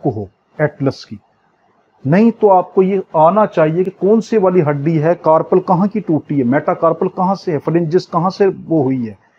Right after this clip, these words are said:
तो यानी ये चीज़ें आपको आनी, ड्रा करनी आनी चाहिए। ये प्रैक्टिस से बिल्कुल easy होता है। देखें, बिल-, बल्कि मैं अभी वो देख लेते हैं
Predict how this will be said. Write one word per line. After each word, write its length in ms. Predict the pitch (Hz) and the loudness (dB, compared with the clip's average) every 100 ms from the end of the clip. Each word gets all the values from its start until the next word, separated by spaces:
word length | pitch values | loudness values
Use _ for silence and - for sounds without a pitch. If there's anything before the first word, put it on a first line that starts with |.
| _ _ _ | _ _ _
तो 60 | 190 | 2
यानी 200 | 190 196 | 2 2
ये 80 | 196 | 0
चीज़ें 280 | 185 170 | -4 -2
आपको 220 | 190 180 208 - | -2 0 -2 0
आनी, 260 | 165 185 190 | 0 0 -4
ड्रा 280 | 131 139 | 0 0
करनी 380 | 160 165 151 180 170 | 0 -2 -2 -4 -2
आनी 260 | 180 170 | 0 0
चाहिए। 460 | 143 123 107 101 101 | -2 -4 -6 -10 -8
ये 120 | 139 | -6
प्रैक्टिस 400 | - 185 - 214 | -4 -4 -4 -4
से 60 | 196 | -2
बिल्कुल 340 | 208 196 214 | -4 -4 -4
easy 240 | 208 175 190 | -2 0 0
होता 220 | 170 196 | 0 -2
है। 20 | |
देखें, 240 | 190 196 190 _ _ _ | -2 -4 -6 _ _ _
बिल-, 140 | 196 165 | -4 0
बल्कि 240 | 190 208 | 0 0
मैं 140 | 185 190 | 2 2
अभी 200 | 175 185 | 2 0
वो 340 | 156 180 170 | -2 0 2
देख 220 | 147 143 | 4 2
लेते 280 | 147 147 180 | 2 0 -4
हैं 120 | 180 | -6